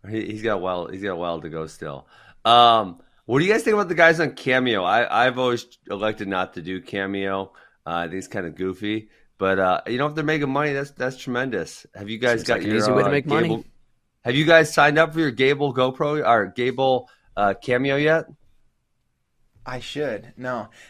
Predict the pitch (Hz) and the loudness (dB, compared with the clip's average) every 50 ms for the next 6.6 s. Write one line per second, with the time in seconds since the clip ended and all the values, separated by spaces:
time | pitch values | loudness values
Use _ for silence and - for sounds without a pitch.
0 | _ - 160 190 202 - - - - - - - - 165 151 - - 104 90 151 | _ 0 0 0 0 -2 -8 -12 -14 -16 -14 -6 -4 -4 -4 -4 -4 -2 0 0
1 | 190 185 202 208 226 226 214 208 185 - - 185 180 175 170 160 - - - - | 2 2 2 2 2 2 0 -4 -4 -2 0 2 2 2 0 -2 -6 -12 -14 -8
2 | 143 143 156 160 165 147 - 151 143 135 131 127 120 113 110 110 110 - 120 110 | -4 -2 0 0 -2 -4 -4 -4 -4 -4 -2 -4 -4 -2 -2 -4 -4 -8 -12 -16
3 | - - 123 120 113 110 104 - - - 131 139 147 - 151 165 190 208 190 180 | -10 -8 -6 -4 -2 -4 -4 -4 -4 -4 -4 -4 -2 -2 0 0 2 2 2 2
4 | 160 180 165 160 - - - 156 - - 165 202 202 185 165 135 - 151 139 110 | 4 2 2 2 -2 -4 -4 -4 -4 -2 -2 0 2 2 0 0 0 0 0 0
5 | 110 - - 147 156 - - - - 165 165 165 - - - - - - - _ | -2 -6 -4 -4 -4 -4 -4 -6 -2 -4 -2 -2 -4 -8 -10 -14 -20 -20 -20 _
6 | _ _ _ _ _ _ 135 147 151 151 - | _ _ _ _ _ _ 0 0 0 0 -4